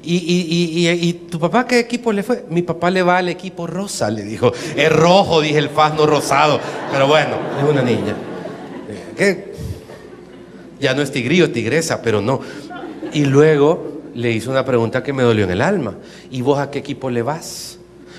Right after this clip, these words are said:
"Yo le voy al blanco", le dijo, "pero no le vayas a decir a mi papá". No, que aleluya. Reprendo. Pero, pero, qué,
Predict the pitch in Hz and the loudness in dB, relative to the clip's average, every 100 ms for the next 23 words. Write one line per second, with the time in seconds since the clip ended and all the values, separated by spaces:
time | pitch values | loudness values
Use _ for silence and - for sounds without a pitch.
0 | - 139 147 156 165 175 170 135 151 175 | -10 -2 2 4 6 4 2 2 0 0
1 | 175 110 101 98 101 113 135 123 123 127 | -2 -2 -2 -4 -4 -2 4 4 4 4
2 | 143 165 165 151 147 135 143 127 110 107 | 4 4 4 4 2 2 2 2 2 0
3 | - - 113 151 - - - - - - | 0 2 2 2 0 -2 -2 -2 -2 -2
4 | - - - - 480 508 - - - - | -2 -2 -2 -2 0 0 0 0 2 2
5 | - - - - - - - 143 156 151 | 0 -2 -4 -2 -2 -2 -2 2 2 4
6 | 139 170 269 294 226 151 110 - - - | 4 4 4 6 4 4 0 -2 -4 -2
7 | - - - - - - - - - - | 0 2 2 2 2 0 0 -2 -2 -2
8 | - - - - - - - - - - | -2 -2 -2 -2 -2 -4 -4 -6 -6 -6
9 | - - - - - 127 - 143 208 240 | -6 -6 -6 -4 0 0 2 2 2 2
10 | 139 - - - - - - - - 160 | -2 -2 -6 -6 -4 0 0 2 2 4
11 | - - - - - - - - - - | 2 2 0 0 0 -2 -4 -4 -6 -6
12 | - - - - - - - 147 165 160 | -8 -10 -12 -14 -16 -18 -8 0 0 2
13 | 170 165 151 | 2 2 0